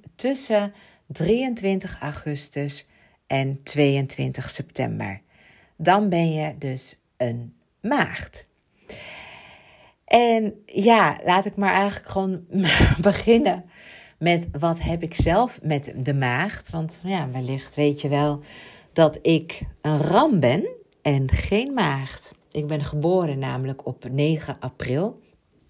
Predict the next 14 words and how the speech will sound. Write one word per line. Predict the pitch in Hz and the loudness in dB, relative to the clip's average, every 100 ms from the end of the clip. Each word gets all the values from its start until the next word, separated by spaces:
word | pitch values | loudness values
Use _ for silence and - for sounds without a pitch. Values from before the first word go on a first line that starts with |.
| _ - - - - - - | _ -20 -18 -20 -20 -20 -6
En, | - 170 160 156 156 - | 2 6 6 4 0 -4
ehm, | - 151 147 139 139 139 135 139 _ - - - | -2 0 2 2 0 0 -2 -6 _ -20 -16 0
ja, | 151 151 120 | 4 6 4
ik | 147 143 | -2 -2
heb | 143 131 | -2 -2
wel | 143 131 | -4 -2
een | 143 | -4
kreeft | 127 - 165 151 - | -4 2 2 0 -6
ascendant | - 139 - 139 147 175 240 233 - | -6 -4 -4 0 2 2 2 -4 -6
en | 143 131 | -4 -4
een | 131 131 - 131 131 | -4 -6 -8 -6 -2
maan | 139 165 196 165 143 | 0 0 0 -2 -6
in | - 135 131 | -8 -8 -8
stier. | - - 185 196 226 302 | -8 -8 0 2 2 0